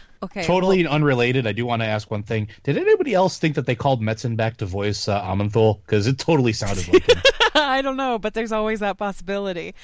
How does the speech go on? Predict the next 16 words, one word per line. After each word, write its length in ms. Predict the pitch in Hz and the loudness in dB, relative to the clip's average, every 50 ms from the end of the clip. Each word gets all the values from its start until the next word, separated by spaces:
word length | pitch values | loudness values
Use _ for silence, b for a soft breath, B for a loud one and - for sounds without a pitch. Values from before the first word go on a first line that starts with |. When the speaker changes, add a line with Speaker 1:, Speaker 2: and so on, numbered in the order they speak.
| B B B | B B B
Speaker 1:
However, 500 | - 233 233 240 240 226 208 202 190 180 | -2 0 0 2 0 0 -2 -4 -6 -6
we 180 | 185 190 202 196 | -6 -6 -6 -4
are 160 | 190 190 185 | -4 -4 -4
running 280 | 185 185 185 180 180 180 | -4 -4 -6 -6 -8 -8
out 140 | 175 175 175 | -6 -6 -8
of 60 | 170 | -8
time 240 | - 175 165 175 170 | -10 -10 -10 -10 -10
here, 140 | 180 175 | -10 -12
so 220 | 175 - 180 170 170 | -10 -8 -8 -8 -6
we 100 | 160 160 | -8 -10
should 200 | - - 180 - | -10 -12 -14 -12
probably 460 | - - 156 151 156 156 147 151 151 151 | -10 -8 -8 -8 -8 -8 -10 -10 -12 -10
start 240 | - - 147 127 - | -10 -10 -10 -10 -8
wrapping 260 | 143 143 - - 135 | -10 -10 -10 -10 -12
it 120 | 151 147 | -10 -8
up. 240 | 147 156 180 - B | -8 -8 -8 -10 B